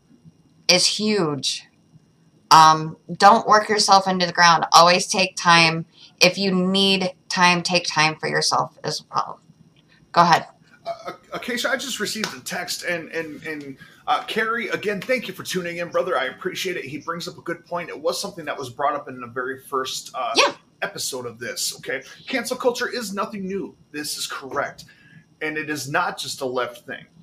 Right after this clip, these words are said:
Speaker 2: okay? I, I, I wanna
Speaker 1: Yep.
Speaker 2: make that very clear. We were not insinuating at all that this is only one-sided,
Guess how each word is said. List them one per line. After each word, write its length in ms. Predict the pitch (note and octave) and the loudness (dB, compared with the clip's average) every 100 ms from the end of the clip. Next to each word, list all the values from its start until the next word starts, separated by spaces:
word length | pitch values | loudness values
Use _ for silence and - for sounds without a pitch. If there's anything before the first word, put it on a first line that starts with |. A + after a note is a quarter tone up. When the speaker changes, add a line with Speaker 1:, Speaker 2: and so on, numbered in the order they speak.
| _ - | _ -12
Speaker 2:
okay? 300 | B2 B2 B2+ | -12 -8 -6
I, 180 | A#2+ B2+ | -4 -4
I, 240 | A#2+ B2+ | -4 -6
I 140 | B2 C3 | -4 -4
wanna 220 | C3+ D3+ | 0 6
Speaker 1:
Yep. 200 | G3+ G#3+ | 6 4
Speaker 2:
make 80 | C3+ | -6
that 80 | |
very 200 | B2+ C#3+ | -4 -4
clear. 300 | C#3+ D#3+ D#3 | -6 -8 -8
We 140 | C3 C3+ | -8 -8
were 180 | C3+ C3+ | -6 -4
not 340 | C3+ D3 - | -2 -4 -6
insinuating 720 | D3+ - F3 D#3+ D#3+ D#3 D3 | -10 -10 -10 -8 -8 -8 -10
at 280 | D3 C#3 - | -8 -8 -6
all 180 | D#3 E3+ | -4 -2
that 220 | D#3+ C3 | -4 -6
this 160 | - B2 | -10 -14
is 140 | B2+ | -10
only 220 | C3 C3 B2 | -10 -8 -10
one-sided, 760 | B2 C3 B2+ - C3 B2+ G#2+ | -8 -10 -8 -6 -4 -6 -10